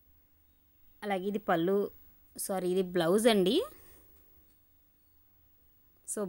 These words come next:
బ్లౌజ్ ఇచ్చాడు మీకు, బ్లౌజ్ ప్యాటర్నే సేమ్ పళ్ళు కూడా వస్తుంది, ఒకసారి చూద్దాం అవి కూడా.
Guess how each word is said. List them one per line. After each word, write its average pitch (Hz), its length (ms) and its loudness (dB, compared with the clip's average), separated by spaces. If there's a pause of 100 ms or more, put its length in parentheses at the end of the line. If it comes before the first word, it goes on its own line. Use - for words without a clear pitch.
బ్లౌజ్ 180 360 -2
ఇచ్చాడు 202 360 -2 (1120)
మీకు, 208 240 -6 (140)
బ్లౌజ్ 196 280 2 (100)
ప్యాటర్నే 240 400 2 (140)
సేమ్ 262 220 2 (180)
పళ్ళు 202 200 0 (100)
కూడా 214 160 2
వస్తుంది, 170 300 -2
ఒకసారి 160 300 -6
చూద్దాం 160 340 -4
అవి 151 200 -6
కూడా. 170 180 -4